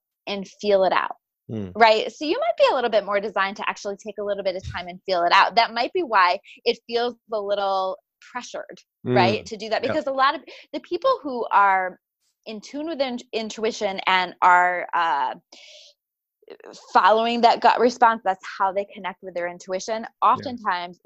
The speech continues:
Speaker 1: they're quite successful with that. So they learn to release the fear around that
Speaker 2: Yeah.
Speaker 1: a lot of times. But for the people who need a little bit more time, they have to take that time to feel it out, to explore
Speaker 2: Yeah.
Speaker 1: that, and to really get a sense of,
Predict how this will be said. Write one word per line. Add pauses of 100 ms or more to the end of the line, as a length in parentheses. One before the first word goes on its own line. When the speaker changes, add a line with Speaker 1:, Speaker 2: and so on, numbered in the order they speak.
(160)
Speaker 1:
they're
quite
successful
with
that.
So
they
learn
to
release
the
fear
around
that (300)
Speaker 2:
Yeah.
Speaker 1:
a
lot
of
times. (320)
But
for
the
people
who
need
a
little
bit
more
time, (100)
they
have
to
take
that (100)
time
to (120)
feel
it
out,
to
explore
Speaker 2:
Yeah.
Speaker 1:
that,
and
to
really
get
a
sense
of,